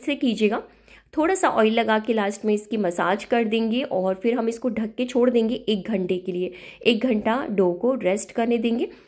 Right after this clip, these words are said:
उसी के बाद आगे का प्रोसेस करेंगे। तो आगे का प्रोसेस बहुत ही स्पेशल है, मतलब वो ज़रूर आप कीजिएगा, उसी से पापड़ अच्छे बनते हैं। तो आज एक घंटे के बाद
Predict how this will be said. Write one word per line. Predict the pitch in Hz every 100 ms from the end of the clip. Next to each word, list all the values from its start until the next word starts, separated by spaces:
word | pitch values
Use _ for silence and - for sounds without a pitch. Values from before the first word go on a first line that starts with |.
| -
उसी | 247 247
के | 254 277
बाद | 202 190 208 - 196
आगे | 185 190
का | 185 311
प्रोसेस | - 175 175 180
करेंगे। | - 180 175 185 - - -
तो |
आगे | - 254 277
का | 285
प्रोसेस | 226 220 254 - -
बहुत | 180 185 180
ही | 233
स्पेशल | 247 - 175 226 240
है, | 226
मतलब | 330 233 226
वो | 220
ज़रूर | 220 214 180 214
आप | 220
कीजिएगा, | - 196 185 214 220
उसी | - 269 226
से | 240
पापड़ | 233 175 190
अच्छे | 202 - 240
बनते | 220 190 220
हैं। | - - - - -
तो | 226
आज | 226 226 220 - -
एक | 254 262
घंटे | 294 262
के | 262 269
बाद | 190 190 180 185